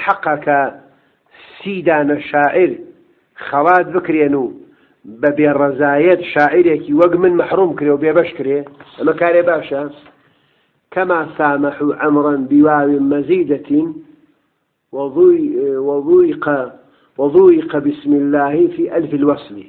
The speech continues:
في ألف الوصل. ئەمە وەک ئەوە وایە چاوپۆشیان کردووە لە عەمر بە واوێکی زائید.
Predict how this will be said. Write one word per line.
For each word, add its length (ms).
في 180
ألف 180
الوصل. 340
ئەمە 240
وەک 180
ئەوە 160
وایە 340
چاوپۆشیان 680
کردووە 260
لە 120
عەمر 260
بە 120
واوێکی 480
زائید. 340